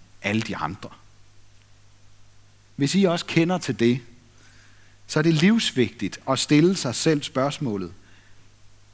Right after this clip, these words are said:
"Hvad leder jeg egentlig efter?" Hvis de vise mænd var blevet hjemme, så var de sikkert endt med at tilbede noget andet end en nyfødt, øh,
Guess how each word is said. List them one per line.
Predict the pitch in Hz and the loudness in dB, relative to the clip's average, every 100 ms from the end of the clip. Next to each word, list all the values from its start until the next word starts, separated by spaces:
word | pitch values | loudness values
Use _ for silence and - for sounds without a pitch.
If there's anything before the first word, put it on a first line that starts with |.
| - | -12
"Hvad | - 147 | -2 0
leder | 135 165 214 | 2 0 0
jeg | 160 113 | -2 -2
egentlig | 151 185 110 | -2 -2 -2
efter?" | 135 - - - - - - - _ - - - - - - - - - - - - - - - - - - - - - | -4 -8 -14 -18 -20 -20 -20 -20 _ -20 -20 -20 -20 -20 -20 -20 -20 -20 -20 -20 -20 -20 -20 -20 -20 -20 -20 -20 -20 -2
Hvis | 170 247 - | 2 4 4
de | 220 | 2
vise | 180 208 233 196 | 6 6 6 4
mænd | 190 165 | 0 2
var | 151 | 0
blevet | 147 165 190 | 4 4 6
hjemme, | 135 123 156 131 - - - - - - | 4 2 0 -4 -10 -20 -20 -20 -20 -14
så | - 175 | -2 2
var | 185 | 2
de | 151 147 | 0 0
sikkert | 170 165 143 | 2 2 2
endt | 151 160 143 | 0 0 -2
med | 131 | -2
at | 120 | 0
tilbede | 147 147 139 | 0 2 2
noget | 117 113 | 2 2
andet | 113 113 143 131 110 | 0 0 0 -2 -2
end | 107 | -2
en | 107 | -2
nyfødt, | 117 127 131 117 - - - - - - - | 0 -2 -2 -4 -6 -20 -20 -20 -20 -16 -8
øh, | 101 95 95 | -6 -6 -8